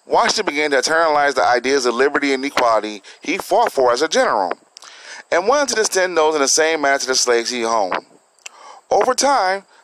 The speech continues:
those feelings grew near to resentment of his own role as a slave owner.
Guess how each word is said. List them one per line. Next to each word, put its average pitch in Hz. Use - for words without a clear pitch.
those 214
feelings 226
grew 180
near 165
to 160
resentment 151
of 127
his 131
own 127
role 117
as 123
a 143
slave 185
owner. 101